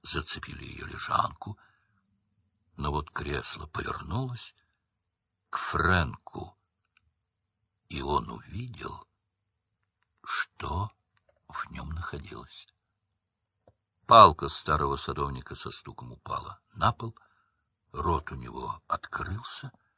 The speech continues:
и он испустил вопль, такой громкий, что уже не услышал тех слов, что произнесло существо в кресле. Поднялась волшебная палочка,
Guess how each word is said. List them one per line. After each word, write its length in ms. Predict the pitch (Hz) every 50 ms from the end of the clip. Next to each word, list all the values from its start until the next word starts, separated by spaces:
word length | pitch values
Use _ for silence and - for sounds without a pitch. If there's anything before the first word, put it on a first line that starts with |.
| _ _ _ _ _ _ _ _ _ _ _
и 80 | - 80
он 240 | 80 82 80 73 71
испустил 640 | 69 - - - 73 73 - - - - 87 80 73
вопль, 800 | 71 67 64 69 92 110 110 92 - - - 60 55 - - - - _ _ _ _ _ _ _ _ _ _
такой 480 | - - - - - - 170 165 170 170
громкий, 1000 | 139 90 - 62 71 - - 60 60 - - - - _ - - - - - - _ _ _ _ _ _ _ _ _ _ _ _ _
что 280 | - - - - 78
уже 540 | 76 69 71 78 85 85 85 82 76 76 - - -
не 180 | 85 80 85
услышал 600 | 82 80 - - - - 135 117 - - 67 65 -
тех 260 | - - - - -
слов, 440 | - - - 113 135 147 - - - - - - - - -
что 340 | - - - - - 147 147
произнесло 800 | 151 - - 110 107 98 - - 107 104 98 - - 87 95 95
существо 800 | 92 - - 78 - - - - 73 76 - - 69 67 76 73
в 120 | - -
кресле. 600 | - - 71 71 67 - - - - 55 69 - - _ - _ _ _ _ _ _ _ _ _ _ _ _ _
Поднялась 800 | - 104 98 92 98 101 107 107 107 113 117 113 110 - - -
волшебная 760 | 92 98 90 82 - - 104 104 90 85 87 85 82 78 76
палочка, 680 | - - 98 123 139 135 131 131 120 - - - -